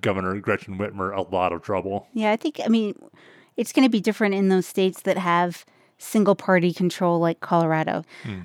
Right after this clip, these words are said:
Speaker 2: Um, New York is kind of an exception to that right now,
Speaker 1: <laughs> Yeah.
Speaker 2: um, where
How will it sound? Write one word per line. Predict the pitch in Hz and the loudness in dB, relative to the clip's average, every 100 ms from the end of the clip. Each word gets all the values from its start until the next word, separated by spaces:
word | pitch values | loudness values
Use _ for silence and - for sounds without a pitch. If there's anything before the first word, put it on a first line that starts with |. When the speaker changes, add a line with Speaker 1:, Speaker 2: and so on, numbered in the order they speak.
| - | 0
Speaker 2:
Um, | 190 185 180 208 | 2 4 4 6
New | 220 | 6
York | 220 226 269 | 8 6 6
is | 269 - | 2 0
kind | 240 233 | 2 2
of | 214 | 2
an | 214 | 0
exception | - 226 226 240 | 0 -2 0 0
to | 214 214 | 0 2
that | 196 190 | 4 4
right | 190 - | 2 4
now, | 185 180 196 | 4 4 2
Speaker 1:
<laughs> | |
Yeah. | 113 - 127 101 - | -2 -2 -2 -2 -2
Speaker 2:
um, | 196 190 190 | 0 2 0
where | - 185 185 185 | 0 2 4 4